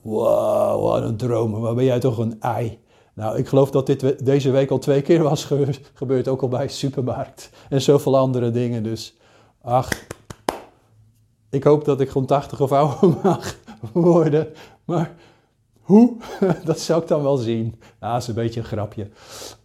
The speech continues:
Weet je, over die wierookstokje, hè, dat branden dan, ja, en, en het vergeten van dingen, ja, dat hoort er gewoon bij.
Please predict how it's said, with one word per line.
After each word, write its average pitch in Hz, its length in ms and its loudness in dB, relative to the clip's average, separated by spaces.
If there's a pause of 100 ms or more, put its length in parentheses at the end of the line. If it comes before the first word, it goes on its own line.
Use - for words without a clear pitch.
(140)
Weet 139 200 -2
je, 139 260 -4 (920)
over 139 260 2
die 127 100 2
wierookstokje, 143 640 2
hè, 127 140 0
dat 117 200 -6
branden 120 380 -2
dan, 110 180 -6
ja, 113 240 -4
en, 120 260 -4
en 131 80 -4
het 123 120 -6
vergeten 127 440 0
van 113 100 -2
dingen, 120 180 0
ja, 123 140 0
dat 135 120 0
hoort 160 200 2
er 170 60 -6
gewoon 120 260 -4
bij. 113 400 -2